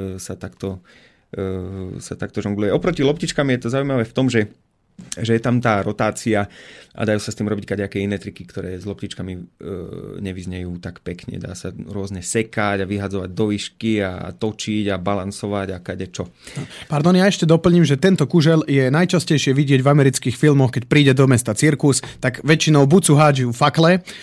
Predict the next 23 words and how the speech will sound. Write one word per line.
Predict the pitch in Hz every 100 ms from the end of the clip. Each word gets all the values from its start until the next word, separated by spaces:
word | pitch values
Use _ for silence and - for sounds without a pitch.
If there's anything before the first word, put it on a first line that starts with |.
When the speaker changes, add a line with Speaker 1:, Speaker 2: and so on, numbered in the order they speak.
| -
Speaker 2:
tí | - 170 156 156 147
žongléri, | 147 160 160 160 151 151
alebo | 139 135
tento | 135 131 120
kužel | 120 107 98
práve. | - 92 78 -
Speaker 1:
Áno, | 165 143
to | 190
je | 185
vlastne | 180 185
taká | 180 180
predstava, | 170 175 - 165 170 170
že, | - 135 151 147 -
a | 123
ono | 160 175
to | 175
je | 165
v | -
podstate | 165 165 160
aj | 156 135
pravda | 151 156 151
a, | 135
a | 123